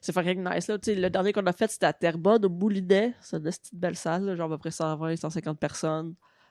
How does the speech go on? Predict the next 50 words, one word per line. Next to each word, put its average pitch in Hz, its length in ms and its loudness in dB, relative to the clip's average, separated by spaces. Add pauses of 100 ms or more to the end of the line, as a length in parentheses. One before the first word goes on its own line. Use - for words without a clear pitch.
(380)
Euh, 95 400 -6 (540)
puis, 139 420 -4
euh, 127 120 2
c'est - 120 -6
ça, 160 120 2
puis 180 120 2
on 190 60 2
s'en 165 120 -2
va 165 80 4
à 170 60 2
Granby, 160 600 0 (400)
au - 40 -16
centre 170 200 0
culturel, 165 640 0 (100)
puis, 143 280 -6
euh, 135 320 -4
tu - 560 -20
sais, 214 60 2
sur 202 120 0
la 202 100 2
tournée, 190 280 -6
c'est 180 100 -8
une 160 60 -8
tournée 190 340 2
de - 80 -8
salle. 196 320 2
Fait - 140 -6
que, - 60 -12
tu - 80 -20
sais, 226 60 0
c'est 185 160 -2
cool, - 200 -4
justement, 190 240 0
si 180 80 -6
on 151 140 -4
sort 180 280 0
des 151 160 -2
bars. 165 340 -8
Tu 165 100 -8
sais, 160 40 -4
oui, 160 140 -6
je - 100 -12
fais, - 140 -12
je - 60 -18
fais - 100 -10
beaucoup 147 200 -10
de 151 60 -14
bars, 147 260 0
mais 175 100 -4
là, 175 40 -2